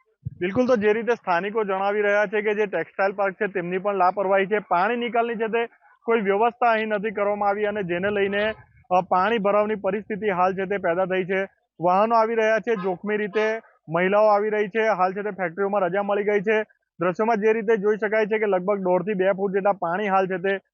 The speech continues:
મુખ્ય માર્ગ પર ફરી વળ્યા છે અને, અ, જે મિલ કામદારો છે, વર્કરો છે, તે હાલ છે તે જોખમી રીતે, અ, રોડ પરથી આવવા માટે હાલ મજબૂર બન્યા છે. જે રીતે સ્થાનિક જણાવી રહ્યા છે કે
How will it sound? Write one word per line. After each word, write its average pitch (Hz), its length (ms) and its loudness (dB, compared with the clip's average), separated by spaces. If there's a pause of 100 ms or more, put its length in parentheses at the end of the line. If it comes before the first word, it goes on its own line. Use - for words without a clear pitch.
(240)
મુખ્ય 226 240 0
માર્ગ 220 280 2
પર 220 160 -4
ફરી 196 220 -4
વળ્યા 202 300 0
છે 202 120 -4
અને, 202 280 -2 (340)
અ, 180 100 2
જે 208 280 2
મિલ 190 300 0
કામદારો 208 540 2
છે, 214 200 0
વર્કરો 196 480 0
છે, 208 160 -2
તે 202 180 -2
હાલ 185 200 2
છે 190 100 -4
તે 196 140 -2
જોખમી 180 360 -4
રીતે, 208 380 0 (280)
અ, 202 420 2
રોડ 190 340 -2
પરથી 214 280 0
આવવા 196 240 2
માટે 202 240 0
હાલ 185 180 2
મજબૂર 185 340 -2
બન્યા 196 260 0
છે. 208 260 0
જે 185 180 0
રીતે 220 220 0
સ્થાનિક 202 360 0
જણાવી 202 300 2
રહ્યા 214 180 4
છે 214 180 -2
કે 226 220 0